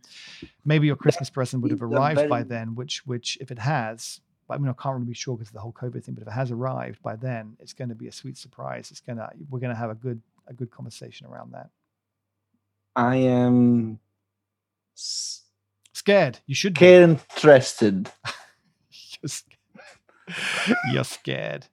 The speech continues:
Speaker 1: You should be scared.
Speaker 2: Mm. I'm more interested.
Speaker 1: Yeah, it's gonna be great.
Speaker 2: I'm
Speaker 1: It's gonna be
Speaker 2: worried.
Speaker 1: great. Yeah, it's, it's gonna be good. All right, buddy. See you later.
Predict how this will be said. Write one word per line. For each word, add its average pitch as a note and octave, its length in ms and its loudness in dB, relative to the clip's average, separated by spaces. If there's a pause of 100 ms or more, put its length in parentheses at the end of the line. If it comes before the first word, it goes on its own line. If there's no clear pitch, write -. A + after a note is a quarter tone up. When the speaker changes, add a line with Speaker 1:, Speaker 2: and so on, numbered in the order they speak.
(140)
Speaker 1:
You C3 100 -8
should C3+ 240 -12
be C#3 80 -12
scared. - 500 -16 (220)
Speaker 2:
Mm. B2 400 2 (680)
I'm B2+ 300 6
more C3 360 8
interested. - 720 2 (880)
Speaker 1:
Yeah, A2+ 240 -10
it's G2 100 -16
gonna F3+ 160 0
be D3 100 2
great. B2+ 260 0
Speaker 2:
I'm B2+ 60 2
Speaker 1:
It's A#2+ 100 -8
gonna C3 100 8
be B2 60 12
Speaker 2:
worried. G#2+ 220 8
Speaker 1:
great. G2+ 240 -4 (360)
Yeah, C#3 440 2
it's, - 140 -8
it's B2+ 120 -16
gonna B2+ 180 -18
be - 160 -20
good. - 220 -20 (920)
All G3 60 6
right, F3+ 100 8
buddy. D#3+ 300 6 (1800)
See D#3 100 -6
you E3 80 0
later. C3 320 -4